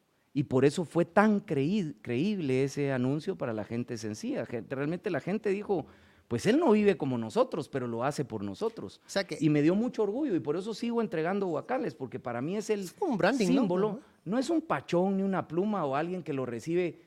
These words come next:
Speaker 1: para comprarle el voto. Voy a
Speaker 2: Ujú.
Speaker 1: comprar el voto a un guacal, pero se lo entrego precisamente a gente que yo sé que siente banalidad, porque le estoy diciendo, "Mira, papadito, hay otra gente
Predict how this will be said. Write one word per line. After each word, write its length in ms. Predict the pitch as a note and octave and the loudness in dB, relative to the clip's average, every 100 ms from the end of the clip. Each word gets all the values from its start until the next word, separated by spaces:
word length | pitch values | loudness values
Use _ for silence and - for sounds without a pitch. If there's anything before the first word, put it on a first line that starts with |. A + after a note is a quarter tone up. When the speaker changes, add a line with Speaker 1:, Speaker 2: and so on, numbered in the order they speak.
| _ | _
Speaker 1:
para 200 | C3+ C3 | -4 -4
comprarle 440 | - A2+ D3+ E3 E3 | -6 -4 -2 -2 -2
el 100 | B2+ | 0
voto. 340 | A3 - C3 - - | 0 -2 -10 -14 -10
Voy 80 | - | -8
a 20 | |
Speaker 2:
Ujú. 60 | |
Speaker 1:
comprar 220 | G#2 - B3+ | -8 -6 -4
el 60 | |
voto 200 | B3+ - | -4 -6
a 40 | B3 | -6
un 80 | A#3+ | -4
guacal, 440 | A3+ D#4+ D#4+ - - _ _ _ _ | 0 2 2 -2 -12 _ _ _ _
pero 260 | E3+ E3 E3 | 2 4 4
se 180 | E3+ D#3+ | 2 2
lo 120 | D#3+ | 4
entrego 600 | D#3+ D3+ G#3+ C4 B3+ E3+ | 2 0 0 2 2 0
precisamente 680 | D3 C#3+ F#3+ G3+ G#3 G#3 F#3+ | -2 -6 -6 -4 -4 -4 -4
a 20 | |
gente 360 | F#3 G#3+ G#3+ - | -2 -2 -2 0
que 160 | D#3+ | 2
yo 160 | D#3+ F3+ | 4 2
sé 340 | F3 A3 G#3 - _ _ _ _ _ _ _ _ | 2 0 -2 -8 _ _ _ _ _ _ _ _
que 140 | C#3+ | -4
siente 480 | C3 F3+ G3 G3+ G3 | -2 2 2 2 0
banalidad, 840 | E3 D3 C#3 C3 B2 B2+ C3+ - _ _ _ _ | 2 2 0 -2 -2 -2 -2 -4 _ _ _ _
porque 180 | - B2 | -12 -6
le 80 | C#3 | -4
estoy 220 | C3 E3+ E3 | -2 0 -2
diciendo, 400 | D3+ F3+ F#3 E3+ | -2 -4 -4 -4
"Mira, 260 | D3 E3 | -4 -4
papadito, 680 | F3 - C#3+ D#3+ E3 F3 C#3 _ _ _ - | -6 -4 -2 -2 -2 -4 -6 _ _ _ -6
hay 240 | C#3 D3+ | -2 2
otra 360 | D#3 E3+ E3+ C3+ | 2 0 -4 -8
gente 600 | - E3 D#3 - A#2+ F2+ | -6 -4 -4 -6 -8 -10